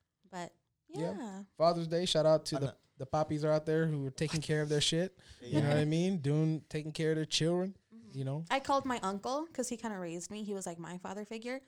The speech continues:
Speaker 2: Yeah.
Speaker 1: I called him and he's like, "Hi." And he f-, it felt really good.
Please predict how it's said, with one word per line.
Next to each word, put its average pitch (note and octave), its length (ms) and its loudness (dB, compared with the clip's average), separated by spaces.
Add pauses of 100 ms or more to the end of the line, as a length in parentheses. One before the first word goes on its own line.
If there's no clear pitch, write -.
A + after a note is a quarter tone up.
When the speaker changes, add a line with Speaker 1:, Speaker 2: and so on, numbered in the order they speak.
(100)
Speaker 2:
Yeah. - 180 -4
Speaker 1:
I C4 60 0
called C#4+ 220 -4
him B3 180 -2
and A#3+ 80 -2
he's B3+ 160 -4
like, B3+ 160 -2 (320)
"Hi." G#4 500 -6
And C#4 240 -8
he D4 200 -4
f-, - 100 -8
it D4 200 -2
felt E4+ 320 2 (640)
really C4 260 2
good. G#3 580 -2